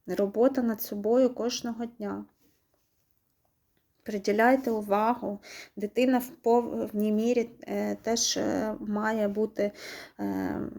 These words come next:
їй достатньо, е, рухливих, е, якихось ігор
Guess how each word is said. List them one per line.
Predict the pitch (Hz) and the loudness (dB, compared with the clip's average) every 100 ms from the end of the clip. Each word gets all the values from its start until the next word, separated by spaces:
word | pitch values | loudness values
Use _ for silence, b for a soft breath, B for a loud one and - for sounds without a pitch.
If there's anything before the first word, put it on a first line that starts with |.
| - | -10
їй | 202 214 | -4 -2
достатньо, | 202 214 - 220 233 214 208 202 196 - | -2 -2 0 2 2 0 -2 0 -2 -4
е, | 202 190 190 202 208 - _ _ _ _ _ - | -8 -6 -6 -8 -10 -16 _ _ _ _ _ -2
рухливих, | 233 247 - 240 254 226 214 - - - | 0 0 4 4 6 4 -2 -6 -14 -10
е, | - - - - | -8 -8 -8 -6
якихось | 208 - 208 - - - | -6 -6 -10 -10 -12 -6
ігор | 220 202 196 196 - | -4 0 0 0 -4